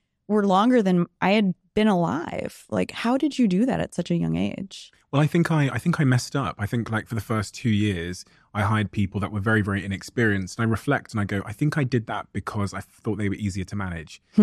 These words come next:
Speaker 2: And I couldn't fathom the concept that I could hire someone who was two times my age and three times my experience. And A, they'd wanna come here and be with us, with the,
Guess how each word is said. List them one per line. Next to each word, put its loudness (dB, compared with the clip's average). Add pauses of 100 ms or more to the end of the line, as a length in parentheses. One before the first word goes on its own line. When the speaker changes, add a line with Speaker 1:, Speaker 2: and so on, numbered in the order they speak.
Speaker 2:
And 4
I 2
couldn't 0
fathom -2 (360)
the -8
concept -2
that -2
I -2
could -6
hire -2
someone -8 (380)
who 0
was -2 (100)
two 2
times 0
my 2
age -2
and -6
three 0
times -2
my -2
experience. -4 (240)
And -2
A, 4
they'd 4
wanna 2
come 2
here -2
and -2
be 4
with 2
us, -2
with -6
the, -6